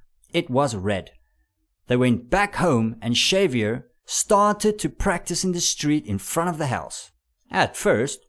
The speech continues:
he was not doing well. He keeps on falling and at one point he hurts his knee. He's starting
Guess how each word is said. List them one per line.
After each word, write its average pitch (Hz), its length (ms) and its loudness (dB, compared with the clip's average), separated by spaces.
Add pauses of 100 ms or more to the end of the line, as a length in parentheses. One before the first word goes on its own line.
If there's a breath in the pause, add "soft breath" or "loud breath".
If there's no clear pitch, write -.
(320)
he 175 120 -8
was 190 180 0
not 226 180 -2
doing 196 280 -2
well. 113 340 -4 (340)
He 127 200 -4
keeps 240 340 0
on 151 140 -2
falling 104 640 0 (100)
and 117 160 0
at 113 160 0
one 190 200 0
point 104 480 -4
he 196 180 -2
hurts 107 260 0
his 127 180 -2
knee. 101 320 -4 (460)
He's 202 220 0
starting 214 640 -2